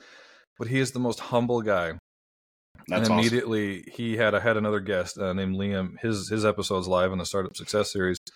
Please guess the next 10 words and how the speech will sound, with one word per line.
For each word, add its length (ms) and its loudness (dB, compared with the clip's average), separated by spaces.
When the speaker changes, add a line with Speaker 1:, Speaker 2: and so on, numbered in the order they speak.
Speaker 1:
and 100 -2
he 380 0
is 120 -2
creating 440 0
a 80 -6
game 480 -4
that 140 2
helps 400 2
kids 580 0
with, 200 -6